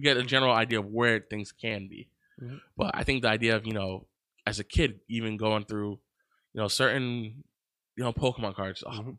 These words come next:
Speaker 1: boxes of Pokemon cards, boxes of just junk, and then you find one thing, and you just
Speaker 2: It
Speaker 1: were
Speaker 2: brings
Speaker 1: like,
Speaker 2: back the memory.
Speaker 1: "Hey, this is something I need," or, "This is something I want," and it
Speaker 2: Mm-hmm.
Speaker 1: becomes a staple memory, a
Speaker 2: Mm-hmm.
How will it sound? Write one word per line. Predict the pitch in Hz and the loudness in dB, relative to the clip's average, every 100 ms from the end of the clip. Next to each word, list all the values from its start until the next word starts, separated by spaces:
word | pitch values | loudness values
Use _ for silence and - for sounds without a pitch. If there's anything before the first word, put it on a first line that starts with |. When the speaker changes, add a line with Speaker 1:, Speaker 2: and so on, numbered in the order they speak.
| _ | _
Speaker 1:
boxes | 151 143 135 - 123 | 0 4 4 0 -4
of | 117 | -2
Pokemon | 117 107 104 | -2 -2 -4
cards, | 107 101 - | -6 -8 -2
boxes | 123 113 - 117 | 2 2 -2 -8
of | 117 101 _ _ _ _ _ | -8 -8 _ _ _ _ _
just | 113 107 107 | -10 -10 -8
junk, | 117 123 110 | -4 -2 -4
and | 104 | -6
then | 120 | -6
you | 131 | -4
find | 147 147 131 104 | 0 0 0 -2
one | 110 110 | -2 -4
thing, | 107 104 95 | -4 -8 -6
and | 98 110 | -8 -6
you | |
just | 120 113 113 _ _ _ _ | -6 -6 -10 _ _ _ _
Speaker 2:
It | 127 | -4
Speaker 1:
were | 117 | 0
Speaker 2:
brings | 107 | 0
Speaker 1:
like, | 98 | 0
Speaker 2:
back | 110 - | -4 -4
the | |
memory. | 101 104 104 | -8 -6 0
Speaker 1:
"Hey, | 117 101 | 0 0
this | 95 120 135 | 0 -2 0
is | 117 | 0
something | 123 110 110 | 0 -2 -4
I | - 104 | -4 -4
need," | 107 107 101 | -4 -6 -8
or, | 92 | -8
"This | 107 117 | -10 -8
is | |
something | 113 110 104 | -8 -6 -4
I | 98 | -4
want," | 98 101 101 - _ _ _ _ _ | -4 -6 -8 -12 _ _ _ _ _
and | - 107 | -2 -2
it | |
Speaker 2:
Mm-hmm. | 110 | -2
Speaker 1:
becomes | 98 113 104 - | 0 0 0 -6
a | - | -4
staple | - - 107 113 | -2 -2 -2 -4
memory, | 104 98 92 95 | -8 -10 -12 -14
a | 123 | -12
Speaker 2:
Mm-hmm. | 123 | -12